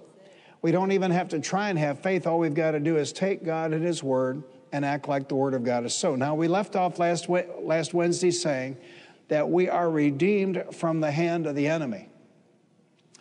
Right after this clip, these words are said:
And let's go to Colossians one thirteen and fourteen. "For he has rescued us." What tense is that? Past. "He has rescued us from the dominion of darkness and brought us," what tense is that?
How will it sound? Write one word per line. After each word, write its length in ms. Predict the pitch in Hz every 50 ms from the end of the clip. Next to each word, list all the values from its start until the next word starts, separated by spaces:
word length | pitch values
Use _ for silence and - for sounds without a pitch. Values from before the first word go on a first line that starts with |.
| - - - - - - - _ _ -
And 220 | 160 160 151 156 160
let's 180 | 175 175 170
go 180 | - 202 180 170
to 100 | 156 143
Colossians 540 | - - 165 160 160 156 - - 147 156 139
one 240 | 151 165 165 165
thirteen 420 | 151 170 156 156 143 - 170 160 151
and 120 | 147 139
fourteen. 460 | - 185 190 190 175 - 175 156 139
"For 140 | - 165 160
he 200 | 151 170 180 180 147
has 320 | 170 175 175 170 147 -
rescued 500 | 151 170 190 196 - - - 170 156 131
us." 220 | 123 117 117 - -
What 160 | 160 170 165
tense 320 | - 165 170 170 165 - 135
is 140 | 120 107 -
that? 480 | 127 113 101 92 - - - - _
Past. 600 | - - - - - - - - - - - -
"He 120 | - 170 165
has 260 | 156 160 151 120 151
rescued 460 | 151 175 202 214 - - - 202 190
us 140 | 185 165 -
from 220 | - 180 170 170
the 120 | 170 165 147
dominion 440 | 151 151 151 165 170 165 170 165
of 160 | 151 143 131 123
darkness 520 | 156 156 170 170 165 180 180 175 156 -
and 340 | - - 151 151 151 147 123
brought 280 | 143 160 175 180 170
us," 260 | 147 139 139 131 - -
what 160 | 160 151 -
tense 320 | - 165 165 156 143 -
is 160 | 143 127 107
that? 500 | - 143 135 127 127 139 143 - - -